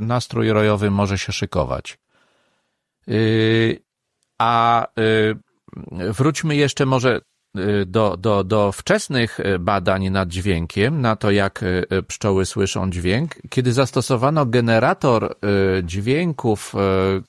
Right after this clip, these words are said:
które brzmiały podobnie jak matka, która dopiero co wygryzła się z matecznika, to okazało się, że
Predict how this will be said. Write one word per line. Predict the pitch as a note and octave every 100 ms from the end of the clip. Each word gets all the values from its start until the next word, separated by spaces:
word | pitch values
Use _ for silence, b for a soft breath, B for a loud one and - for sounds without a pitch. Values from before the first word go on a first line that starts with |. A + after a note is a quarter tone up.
| -
które | - - A#2 A2+ A2+ G#2+ - _ _
brzmiały | F2+ F#2+ A#2 C#3+ C#3
podobnie | A#2 G#2 B2+ B2+ A#2+
jak | A2 G2
matka, | C#2 C#3+ - F#2
która | - F#2+ F2
dopiero | E2+ F2 G2+ F#2
co | - F2
wygryzła | F2 F#2 F#2+ G2
się | F2+ F#2 - _ _ _ -
z | F#2
matecznika, | G#2+ G2+ G#2 G2 A2+ F2+ - G#2+ G3+ _ _ _ _ _
to | B2 B2
okazało | B2+ C3 C#3 D3+ D#3
się, | - C#3+
że | A#2 A#2+ B2+ B2 B2 B2